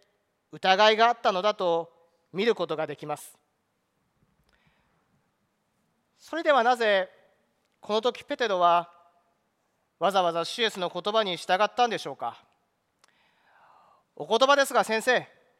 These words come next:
先ほど申し上げましたように、そんなのありえないんです。無理なんです。」そう言って、主イエスの言葉を真に受けずに無視することだって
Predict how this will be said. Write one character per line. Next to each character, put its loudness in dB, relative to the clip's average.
先 -12
ほ -4
ど 2
申 -2
し -12
上 2
げ 0
ま 0
し -12
た 0
よ 0
う -4
に、 -6
そ -10
ん -2
な 4
の 4
あ 4
り 0
え 2
な 4
い -2
ん -6
で -10
す。 -20
無 -6
理 -2
な 4
ん -2
で -10
す。」 -20
そ -2
う -4
言 -20
っ -20
て、 -2
主 -10
イ -6
エ -2
ス -12
の -4
言 -4
葉 4
を 0
真 -2
に -2
受 -6
け 0
ず -12
に -6
無 -6
視 -10
す -10
る -6
こ -10
と -2
だ 4
っ -8
て -2